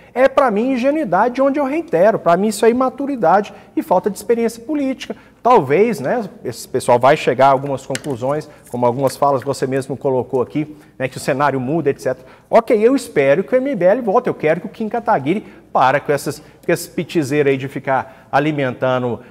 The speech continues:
é, falácia e narrativa de imprensa e faz um trabalho brilhante e usa todo o intelecto dele pra colaborar pro país e não pra ficar sabotando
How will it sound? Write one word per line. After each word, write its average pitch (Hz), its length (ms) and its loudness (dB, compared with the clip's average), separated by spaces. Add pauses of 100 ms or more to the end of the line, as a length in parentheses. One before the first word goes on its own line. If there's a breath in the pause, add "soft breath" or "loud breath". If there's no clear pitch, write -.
é, 120 360 -4 (220)
falácia 143 540 2
e 143 40 -4
narrativa 139 480 -2
de 156 100 -4
imprensa 220 400 -2
e 269 40 -2
faz 262 220 4
um 277 80 -2
trabalho 262 380 0
brilhante 226 640 2
e 262 40 0
usa 254 140 0
todo 226 300 4
o - 20 -2
intelecto 247 420 0
dele 196 140 0
pra 226 120 -4
colaborar 254 460 2
pro - 120 -12
país 240 420 0
e 143 60 -4
não 214 120 2
pra - 140 2
ficar 233 160 0
sabotando 165 560 0